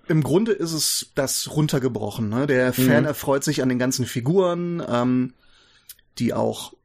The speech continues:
Speaker 1: Angriffe und, und Animationen haben, die man so vielleicht kennen könnte. Ähm,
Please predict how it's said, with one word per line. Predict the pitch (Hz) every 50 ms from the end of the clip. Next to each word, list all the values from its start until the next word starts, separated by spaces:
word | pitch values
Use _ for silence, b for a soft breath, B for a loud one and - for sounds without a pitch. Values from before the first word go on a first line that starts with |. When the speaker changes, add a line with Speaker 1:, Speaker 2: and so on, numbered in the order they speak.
| _ _ -
Speaker 1:
Angriffe | - - 151 160 139 131 143 135 - - 143 135 131 127 127 123 -
und, | - 117 110 98
und | 117 120 117
Animationen | 120 127 123 120 120 - - - 143 139 147 147 139 120
haben, | 120 123 131 127 131 131 131 127 120
die | 123 120
man | 120 123 120 117
so | 113 120 120 120 113
vielleicht | - - 131 117 120 117 -
kennen | - 131 127 131 131
könnte. | 127 - 131 127 127 135 135 127 127 - B B B B B B B B B B B B B B _ -
Ähm, | - 117 113 113 113 113 110 110 110 107 110 117 - - - - 170